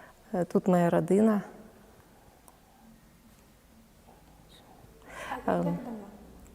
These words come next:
Speaker 1: Як давно? Ну, десь, е,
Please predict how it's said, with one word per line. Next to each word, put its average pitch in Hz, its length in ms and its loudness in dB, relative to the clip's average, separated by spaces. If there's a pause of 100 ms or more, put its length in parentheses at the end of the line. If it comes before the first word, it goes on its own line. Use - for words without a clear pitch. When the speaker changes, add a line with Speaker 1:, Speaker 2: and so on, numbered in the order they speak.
(140)
Speaker 1:
Як 196 180 -2
давно? 226 160 0 (100)
Ну, 185 200 0 (1120)
десь, 233 420 0
е, 180 500 2